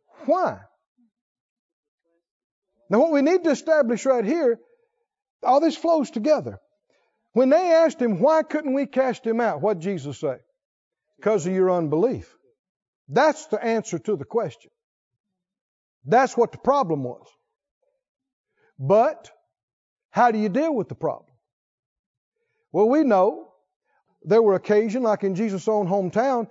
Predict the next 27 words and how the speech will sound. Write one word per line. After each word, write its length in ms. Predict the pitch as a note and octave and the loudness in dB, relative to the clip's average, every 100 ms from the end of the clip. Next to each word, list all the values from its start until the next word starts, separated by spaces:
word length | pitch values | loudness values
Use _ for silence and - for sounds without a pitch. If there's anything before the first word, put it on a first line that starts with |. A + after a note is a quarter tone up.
| _ | _
when 160 | F#3 G3+ | -4 -2
he 120 | G3+ | -2
could 360 | - - C#4 F#3 | -4 -4 -4 -2
there 180 | G3+ F#3+ | -2 0
do 180 | A3 | -2
no 160 | G#3 G3+ | -2 -2
mighty 340 | F#3 A3+ C#4+ | 0 0 -2
works, 440 | F#3 D#3+ E3+ - - _ _ | -2 0 0 -4 -12 _ _
and 160 | D#3+ G3+ | -4 -2
then 120 | A3+ | -2
it 100 | F3+ | -2
says 240 | A#3 A3+ | 0 2
after 320 | G3+ C4 - F#3+ | 2 0 -2 -2
that, 240 | G3+ - - | -2 -2 -4
he 80 | A#3 | -2
went 220 | A3+ A3 | 0 2
around 240 | G#3+ G#3+ | 2 2
about 240 | G3+ G3+ G3 | 2 0 0
their 80 | F3+ | -4
cities 380 | A3+ G#3 G3+ | -4 -4 -4
and 120 | F3+ F3+ | -4 -2
village 380 | C4+ G3+ D3+ - _ | -2 -2 -4 -18 _
teaching. 440 | - D#4 B3+ - - _ _ _ _ _ _ _ _ _ _ _ _ _ _ _ _ _ _ _ _ _ - | -4 -4 -4 -10 -20 _ _ _ _ _ _ _ _ _ _ _ _ _ _ _ _ _ _ _ _ _ 0
But 300 | A3+ G#3 F#3 | 0 2 0
you 100 | C4+ | -2
can't 340 | - D#4+ C#4 | 0 -2 -2
say 480 | - E4 D4+ A#3+ | -4 2 4 2